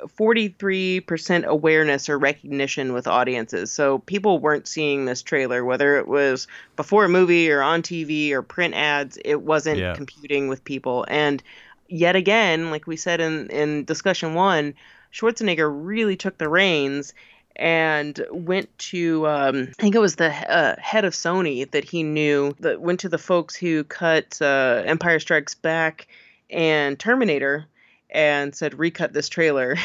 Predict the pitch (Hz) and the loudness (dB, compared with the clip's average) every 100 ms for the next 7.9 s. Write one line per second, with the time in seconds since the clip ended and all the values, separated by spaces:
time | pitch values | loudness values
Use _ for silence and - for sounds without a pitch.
0 | - - _ _ 214 214 185 247 294 - | -8 -16 _ _ 2 2 0 -2 -2 0
1 | 247 214 185 170 165 123 175 180 160 156 | 0 2 2 2 0 0 -4 -4 -4 -2
2 | 147 139 139 127 139 131 135 147 180 - | -2 -2 -4 -2 -2 0 2 4 2 0
3 | 139 139 120 - 139 131 131 139 131 131 | -4 -4 -6 -8 -4 -2 0 -2 -4 -4
4 | 113 120 - 123 123 123 - 123 123 - | -4 -8 -4 -4 -2 -4 -4 -8 -8 -10
5 | - 131 131 120 - 123 123 127 - 123 | -6 -4 -4 -6 -6 -4 -2 -6 -8 -2
6 | 139 135 131 120 147 - 151 120 107 110 | -2 0 0 2 2 0 0 0 0 -2
7 | 110 - - 104 110 98 - - | -4 -6 -4 -2 -2 -2 -6 -6